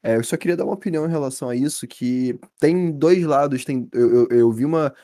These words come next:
uma bipolaridade muito grande dentro dos comentários e do que as pessoas repercutiram em cima desse vídeo.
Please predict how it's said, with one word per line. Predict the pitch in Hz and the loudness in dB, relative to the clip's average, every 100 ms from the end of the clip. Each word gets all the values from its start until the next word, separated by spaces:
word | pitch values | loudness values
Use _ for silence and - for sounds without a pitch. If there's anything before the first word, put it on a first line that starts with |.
| _ _ | _ _
uma | 117 120 120 117 117 113 113 110 | -4 -2 0 0 0 0 0 -2
bipolaridade | 113 135 156 143 143 139 139 | -6 -4 -2 0 0 -2 -2
muito | 131 135 156 143 | -4 -4 -6 -4
grande | 127 135 143 120 113 120 _ | -4 -2 -2 -4 -6 -8 _
dentro | - 117 123 127 | -6 -2 -2 -4
dos | 123 | -10
comentários | - 123 113 117 110 123 123 117 | -6 -4 -4 -4 -2 0 0 -2
e | 113 | -4
do | 113 113 | -2 -4
que | - | -6
as | 117 | -8
pessoas | - 117 - 117 | -6 -10 -8 -8
repercutiram | 120 123 123 131 - 127 | -6 -8 -8 -12 -8 -8
em | |
cima | 131 127 | -8 -8
desse | 120 120 110 | -8 -8 -10
vídeo. | 104 127 120 | -6 -6 -6